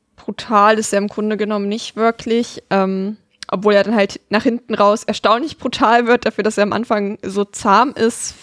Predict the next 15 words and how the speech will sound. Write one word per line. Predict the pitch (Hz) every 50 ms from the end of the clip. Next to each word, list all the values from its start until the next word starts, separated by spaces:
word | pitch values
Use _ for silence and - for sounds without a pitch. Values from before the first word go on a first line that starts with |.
| - - -
oder, | 190 196 185 185 180 214 _ _ _ _ -
ja, | 185 185 -
oder | 190 196 165
eher | - 190 190 - -
überraschend, | 185 196 185 - 196 226 - - 208 208 214 - - - - -
ähm, | - 208 202 208 233 226 220 _ _ _ _ _ _ _ _ _ _
hart. | _ - - 196 202 226 240 240 - - _
Brutal | - - 190 - - 185 202 202 202
ist | 208 -
vielleicht | - 185 196 -
trotzdem | - 202 - - 202 190 202
irgendwie | 202 196 190 202
das | 208
falsche | - - 220 220 214 - - 202 233
Wort. | 208 214 226 226 -